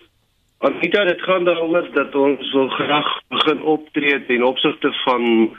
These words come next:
die, eh, kwaliteit van water en die, die besoedeling van water, waar ons nou al geruime jare met die departement praat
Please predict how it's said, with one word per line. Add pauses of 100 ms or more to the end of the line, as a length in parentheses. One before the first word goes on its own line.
(460)
die,
eh,
kwaliteit
van
water
en
die,
die
besoedeling
van
water,
waar
ons
nou
al
geruime
jare
met
die (260)
departement (260)
praat